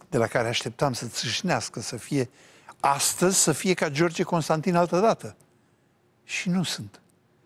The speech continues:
Pentru că nu au debușeu. Nu au unde să se exprime. Teatrele au rămas același număr de teatre, poate unul în plus,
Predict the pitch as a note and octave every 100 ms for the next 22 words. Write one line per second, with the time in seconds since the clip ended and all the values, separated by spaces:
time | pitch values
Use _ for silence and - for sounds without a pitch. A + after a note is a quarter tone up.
0 | _ _ D3 B2+ C#3 E3+ C#3+ C3+ C3+ D#3
1 | D3+ D#3 D#3 G#2+ G#2+ B2+ G#2 A#2 - -
2 | C3+ F#2 - _ - - _ C3 B2+ C#3+
3 | C#3+ D3 C#3 C#3+ C#3+ C3+ A#2+ B2 - -
4 | A#2 - A#2 G2 - - A#2+ A2+ F#2+ E2
5 | - _ - - _ - - D3+ E3+ -
6 | D#3 D3+ C#3+ C3+ D#3 E3+ - - C3 -
7 | - - G3 F#3 D#3+ - D3+ D3+ F3+ D3+
8 | B2 B2 - F3+ E3+ - A#2+ A2 - F#3
9 | D#3 E3 D#3+ D3 A#2 - E3 E3+